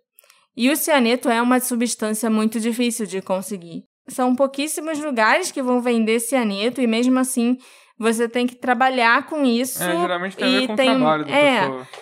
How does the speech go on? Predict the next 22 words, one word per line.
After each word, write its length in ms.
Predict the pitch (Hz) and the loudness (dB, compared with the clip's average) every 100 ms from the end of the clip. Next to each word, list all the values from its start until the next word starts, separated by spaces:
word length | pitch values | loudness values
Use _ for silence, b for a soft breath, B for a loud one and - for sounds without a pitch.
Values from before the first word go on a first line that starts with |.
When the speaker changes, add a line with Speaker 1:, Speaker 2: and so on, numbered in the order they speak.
| B - | B -4
Speaker 1:
e 540 | 233 240 240 226 233 | 0 0 0 -2 -2
tem 200 | 247 247 | 0 2
que 120 | 262 262 | 2 2
dar 220 | 233 233 | 2 0
seu 200 | - 285 | 2 2
nome, 540 | 254 233 262 262 220 | 4 4 4 4 2
seu 200 | 220 226 | -2 -4
documento. 840 | 214 233 269 247 214 226 240 226 190 | -2 -2 0 0 0 0 -2 -2 -6
Speaker 2:
Controlado. 260 | 143 247 | -6 0
Speaker 1:
Tem, 320 | 240 240 285 - | 2 2 0 -4
é 160 | 254 247 | -2 -2
controlado. 720 | 247 240 254 330 403 285 226 202 | 0 -4 0 2 4 2 2 -4
Te-, 180 | 208 196 | -4 -2
dá 200 | 208 226 | 2 2
pra 160 | 285 | 2
você 240 | 285 277 277 | 0 0 -4
rastrear 720 | 247 269 285 - 349 302 285 427 427 | 0 0 0 -2 0 2 2 0 0
de 80 | 285 | 0
onde 300 | 254 247 240 | 2 0 0
veio 560 | 208 202 190 180 180 - | -4 -4 -6 -10 -14 -12
o 100 | 220 | -10
cianeto. 840 | 254 247 220 202 180 - - 180 | -8 -6 -4 -4 -8 -12 -16 -16